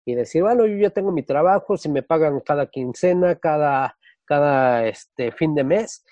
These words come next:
está padrísimo y con esto me quedo". Entonces, este tipo de cosas, este tipo de co-, eh, de forma de pensar, de forma de escribir, de forma de desarrollar, es lo que viene.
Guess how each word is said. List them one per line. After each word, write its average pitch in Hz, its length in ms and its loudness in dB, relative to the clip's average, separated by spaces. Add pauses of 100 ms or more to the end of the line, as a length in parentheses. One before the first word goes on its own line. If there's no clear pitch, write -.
(200)
está - 340 -4
padrísimo 202 640 -2
y 185 100 -2
con 123 220 -4
esto 127 240 -8
me 104 160 -14
quedo". 196 360 -2 (300)
Entonces, 175 580 -4
este 214 220 -4
tipo 220 260 -4
de - 60 -2
cosas, - 340 -4
este 196 200 -12
tipo 202 240 -8
de 185 100 -4
co-, 165 260 -4
eh, 147 200 -4
de 143 140 -4
forma 175 280 -2
de 170 60 4
pensar, 156 460 -6
de 131 140 -10
forma 180 340 0
de 151 100 0
escribir, 143 580 -4
de 131 220 -8 (120)
forma 170 380 0
de 131 140 -2
desarrollar, 127 920 -2 (420)
es 127 220 -6
lo 156 160 -2
que 131 100 -10
viene. 113 320 -8